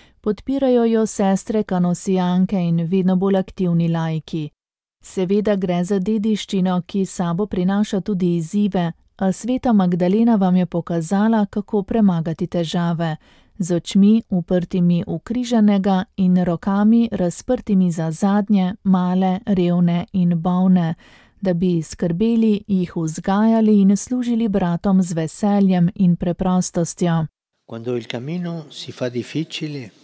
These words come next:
Speaker 1: Ko pot postane težka, storite kakor ona, je spodbudil sveti oče.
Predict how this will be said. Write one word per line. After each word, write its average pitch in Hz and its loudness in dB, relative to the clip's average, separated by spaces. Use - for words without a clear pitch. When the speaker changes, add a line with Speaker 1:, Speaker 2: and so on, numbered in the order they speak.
Speaker 1:
Ko 185 2
pot 202 -2
postane 208 0
težka, 220 0
storite 247 -6
kakor 226 -2
ona, 170 0
je 180 -2
spodbudil 175 -2
sveti 180 -2
oče. 170 -2